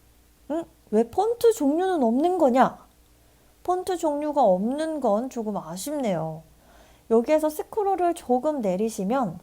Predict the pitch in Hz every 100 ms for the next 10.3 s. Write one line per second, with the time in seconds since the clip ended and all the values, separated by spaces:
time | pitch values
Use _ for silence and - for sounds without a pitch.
0 | - 208 214 262 269 269 262 - 156 156
1 | 254 277 202 202 - 254 254 240 220 262
2 | 262 214 190 175 226 220 - - _ -
3 | _ 196 202 220 220 320 320 240 240 349
4 | 349 320 294 285 330 220 175 196 - 381
5 | 381 370 330 269 233 233 262 240 220 190
6 | 165 147 202 165 - - _ - 185 240
7 | 277 339 349 359 330 285 254 226 196 240
8 | 247 240 180 175 165 - 294 330 302 233
9 | 208 294 302 311 277 196 - 170 - 220
10 | 170 131 -